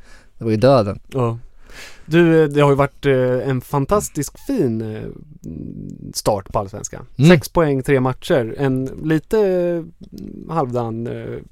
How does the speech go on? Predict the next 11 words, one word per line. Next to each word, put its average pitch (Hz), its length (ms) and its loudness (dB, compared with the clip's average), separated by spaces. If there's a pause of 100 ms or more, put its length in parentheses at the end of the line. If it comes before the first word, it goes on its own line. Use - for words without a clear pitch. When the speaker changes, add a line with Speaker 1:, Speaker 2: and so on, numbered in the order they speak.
(120)
Speaker 2:
startmatch, - 600 0
tycker 127 220 -4
jag. 113 200 -6
Och 123 100 -6
sen 123 180 -2
en 120 360 -6
lite 123 260 -4
halvdan 117 340 -2
start 175 360 4
på - 80 -8
match - 240 -6